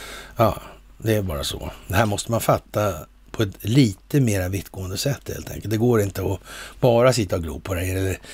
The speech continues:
för att inte tala om vad det gör, hjälper att starta politiska partier och rösta inom ramen för samma system. Det, det tror jag man kan skita i totalt helt enkelt. Vi har inte ens grundlagar värdiga. Vi har liksom inte,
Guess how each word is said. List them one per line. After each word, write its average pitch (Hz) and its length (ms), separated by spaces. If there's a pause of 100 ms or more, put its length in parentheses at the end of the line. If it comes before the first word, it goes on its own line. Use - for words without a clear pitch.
(160)
för 120 120
att 110 40
inte 98 140
tala 123 380
om 110 140
vad 101 100
det 101 60
gör, 101 240
hjälper 95 720
att 80 60
starta 98 400
politiska 95 440
partier 113 480
och 107 60
rösta 104 260
inom 92 220
ramen 82 320
för 82 60
samma 87 280
system. 104 460 (340)
Det, 127 160
det 127 140
tror 123 160
jag 98 120
man 101 120
kan 92 160
skita 98 420
i 78 80
totalt - 500
helt - 200
enkelt. - 500 (220)
Vi 123 100
har 101 240
inte 117 220
ens 87 140
grundlagar 120 800
värdiga. 104 340
Vi 101 80
har 127 100
liksom 120 220
inte, 117 280